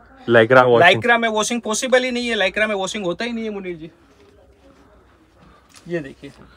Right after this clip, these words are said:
Speaker 2: ये
Speaker 1: ये,
Speaker 2: प्रिंट।
Speaker 1: ये साटी नहीं है?
Speaker 2: नहीं, नहीं, ये प्रिंट ही है, लेकिन इसका वॉशिंग मैं आपको बोला, प्रोसेसिंग वॉश किया हुआ है, इसलिए थोड़ा इसमें शाइनिंग मार रहा है।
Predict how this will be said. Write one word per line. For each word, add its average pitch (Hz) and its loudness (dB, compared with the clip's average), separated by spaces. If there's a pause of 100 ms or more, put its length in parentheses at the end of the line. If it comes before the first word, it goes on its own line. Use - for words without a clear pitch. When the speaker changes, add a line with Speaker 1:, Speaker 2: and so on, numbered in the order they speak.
(300)
Speaker 2:
ये 160 2
Speaker 1:
ये, 135 8
Speaker 2:
प्रिंट। 123 -4 (140)
Speaker 1:
ये 131 4
साटी 127 4
नहीं 143 0
है? 170 -2 (120)
Speaker 2:
नहीं, 214 -4
नहीं, 196 -6
ये 175 -4
प्रिंट 196 -4
ही 233 -8
है, 233 -2
लेकिन 208 -8
इसका - -6
वॉशिंग 190 -4
मैं 202 -4
आपको 202 -8
बोला, 214 -4
प्रोसेसिंग 180 -6
वॉश 180 -6
किया 170 -4
हुआ 170 -4
है, 180 -6
इसलिए 196 -10
थोड़ा 202 -2
इसमें 196 -6
शाइनिंग 185 -2
मार 143 -2
रहा 151 -2
है। 247 -6